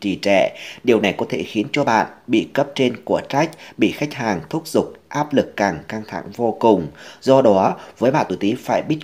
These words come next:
kiểm soát về cảm xúc của bản thân mình. Tốt nhất là nên suy nghĩ trước khi hành động bạn tuổi Tý nhé. Lại thêm, trong vận trình ngày Chủ nhật này với bạn tuổi Tý đang gặp ngày có thủy thổ xung khắc. Cái điều này nhắc nhở bạn tuổi Tý nên dành thêm thời gian để quan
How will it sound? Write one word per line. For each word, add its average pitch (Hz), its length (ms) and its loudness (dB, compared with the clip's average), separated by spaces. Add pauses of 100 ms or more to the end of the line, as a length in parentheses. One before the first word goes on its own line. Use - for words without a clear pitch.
kiểm 101 200 0
soát 151 280 -6
về 104 180 2
cảm - 200 -4
xúc - 240 -6
của 90 140 2
bản - 140 0
thân 113 160 -6
mình. 92 280 2 (220)
Tốt 147 220 0
nhất 151 260 -4
là 101 340 2 (220)
nên 117 140 0
suy 113 180 -6
nghĩ 104 240 -4 (120)
trước 160 220 0
khi - 160 -8
hành 87 240 -6
động 78 260 -6
bạn 80 180 -10
tuổi 78 180 -12
Tý 82 280 -12
nhé. 156 200 -4 (1080)
Lại 123 340 2
thêm, 139 400 2 (220)
trong 147 200 4
vận 107 160 6
trình 101 120 -4
ngày 98 160 0
Chủ 80 100 -6
nhật 107 280 -2
này 98 180 0
với 98 160 -6
bạn 139 160 0
tuổi 92 120 -2
Tý 101 340 -2 (140)
đang 127 220 -4
gặp - 220 0
ngày 92 160 -2
có 110 120 -6
thủy - 220 -4
thổ 92 220 -2
xung 123 260 -4
khắc. 165 260 -2 (280)
Cái 127 120 2
điều 135 140 4
này 85 240 -2
nhắc 113 180 -4
nhở 120 140 0
bạn 107 260 -2
tuổi 87 100 -6
Tý 95 340 -2 (220)
nên 131 180 2
dành 90 260 0
thêm 113 200 -8
thời 107 180 -8
gian 107 380 -4 (140)
để 104 240 2
quan 120 160 2